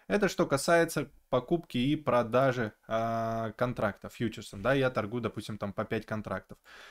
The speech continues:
Также можете правой кнопкой нажать и здесь выставить, допустим, лимитный приказ. Об этом чуточку позже. Э, самое главное, здесь можете зайти в свойства, так сказать, по, по,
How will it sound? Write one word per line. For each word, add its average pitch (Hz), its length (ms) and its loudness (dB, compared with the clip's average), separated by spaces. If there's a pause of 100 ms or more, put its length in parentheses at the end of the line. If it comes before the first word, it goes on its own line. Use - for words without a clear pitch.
Также 196 280 6
можете 175 360 2
правой 151 380 8
кнопкой 151 400 -2
нажать 190 600 2
и 160 200 -2
здесь 165 560 4 (520)
выставить, 139 580 4
допустим, 131 500 0
лимитный 135 420 2
приказ. 123 540 -2
Об 123 160 -2
этом 127 220 0
чуточку 175 460 -2
позже. 214 500 2 (160)
Э, 120 260 -4
самое 165 460 2
главное, 170 400 0
здесь 139 500 -2 (220)
можете 135 360 -4
зайти 139 320 -2
в 156 60 -2
свойства, 175 640 -2 (280)
так 127 160 -2
сказать, 120 380 -2
по, 151 220 0
по, - 340 -8